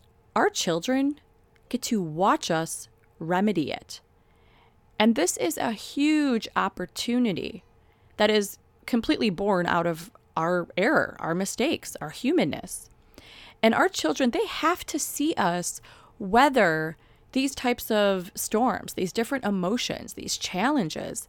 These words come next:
You know, as parents, we sometimes fall into this trap of believing that we need to protect our children from,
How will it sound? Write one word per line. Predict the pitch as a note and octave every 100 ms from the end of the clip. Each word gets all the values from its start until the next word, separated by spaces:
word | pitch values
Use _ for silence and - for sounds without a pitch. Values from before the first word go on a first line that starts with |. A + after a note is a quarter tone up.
| - - - - - _ _ -
You | B3
know, | B3+
as | C4+
parents, | - C#4+ F4 E4 -
we | G3+ B3
sometimes | D#4 F#4 F#4 - C#4 B3 - A3
fall | - G#3+
into | A3 A3
this | F3 -
trap | - F3 -
of | D3+
believing | F3+ F3 G#3+ A#3 E3 - A3 -
that | - F3 E3+ E3+ E3 - - - - - - - - - - - - A#3
we | F#3+ B3+ E4
need | G#4
to | - D#4+
protect | B3 - - - -
our | D#3
children | - - - - - - _ _ _
from, | - G#3+ F#3+